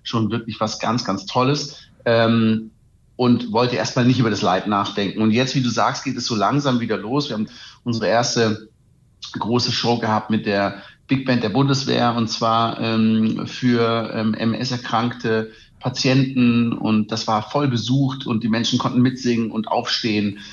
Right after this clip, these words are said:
und wer wollte, durfte eine Maske tragen, wer nicht, der hat sie ausgezogen, und das ist auch eine schöne Freiwilligkeit jetzt, die man so hat. Das heißt, ähm, ja, ich, ich, äh, blühe wieder so auf und habe auch gerade gestern zu meiner,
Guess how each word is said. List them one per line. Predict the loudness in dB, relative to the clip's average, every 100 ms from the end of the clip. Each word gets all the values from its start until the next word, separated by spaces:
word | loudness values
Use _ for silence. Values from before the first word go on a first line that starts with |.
| -20 -4
und | 0
wer | 2 2
wollte, | 2 2 2
durfte | 0 2
eine | 2
Maske | 2 0 -4
tragen, | -2 0 0
wer | 2
nicht, | 2 2 0
der |
hat | -2
sie | -2 -2
ausgezogen, | -2 -4 -8 -4 -2 0 -2
und | -4
das | -6
ist | -6
auch | -4
eine | -4
schöne | -2 2 2 2
Freiwilligkeit | 0 2 2 0 -2 -2 -2
jetzt, | -6 -6
die | 0
man | 0
so | 0 -2
hat. | -4 -6 -14 -20 -20 -6
Das | -2
heißt, | 0 0 0
ähm, | 2 2 2
ja, | 2 0 0 -10 _
ich, | -4 -2 -2 -4 -8 -6
ich, | -4 -6 -10 -2
äh, | 0
blühe | 4 6 6 6
wieder | 6 4
so | 2
auf | 2 2 2
und | 0
habe | -2 -4
auch | -6
gerade | 0 0 2
gestern | -2 -4 -6
zu | -4
meiner, | -2 -2 -2